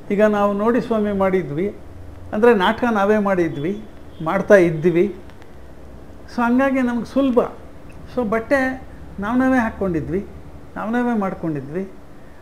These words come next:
So ಅದನ್ನೇ ಇಲ್ಲಿಗೆ ಯಾಕೆ apply ಮಾಡಬಾರ್ದು? So that costumer cut, costume expense cut. So ಹೀಗೆ ಮಾಡಿದಾಗ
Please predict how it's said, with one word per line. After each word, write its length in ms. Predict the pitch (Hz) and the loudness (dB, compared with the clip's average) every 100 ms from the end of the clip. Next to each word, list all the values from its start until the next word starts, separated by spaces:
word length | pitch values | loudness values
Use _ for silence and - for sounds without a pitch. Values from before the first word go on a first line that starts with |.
| - - | -14 -2
So 60 | 240 | 0
ಅದನ್ನೇ 580 | 214 269 277 294 285 | 4 4 6 6 8
ಇಲ್ಲಿಗೆ 680 | 247 254 285 262 254 233 208 | 8 8 8 8 6 4 4
ಯಾಕೆ 260 | 214 226 196 | 2 4 0
apply 260 | - 208 | 4 4
ಮಾಡಬಾರ್ದು? 760 | 202 180 151 147 139 143 156 - - - - - - | 4 0 2 0 0 -2 -6 -8 -14 -18 -18 -18 0
So 60 | 220 | 4
that 220 | 220 254 | 6 4
costumer 800 | - - 175 180 - 220 208 226 | 2 -6 0 0 2 0 2 0
cut, 560 | - - 226 - - - - - - - - - - - | -4 0 0 0 -6 -16 -18 -18 -18 -20 -20 -18 -18 -4
costume 400 | 175 180 - 220 190 - - - | 0 0 0 -2 -2 -10 -18 -16
expense 680 | - - - 240 214 - - | -8 -8 -2 -2 -2 -6 0
cut. 320 | 247 - - - - - - - - - - | 0 0 -12 -18 -18 -18 -18 -18 -18 -10 -2
So 120 | 208 | 4
ಹೀಗೆ 680 | 254 311 233 147 147 202 - - - - | 8 10 8 4 0 -8 -12 -18 -14 -6
ಮಾಡಿದಾಗ 480 | 214 262 226 226 220 | 0 2 2 2 2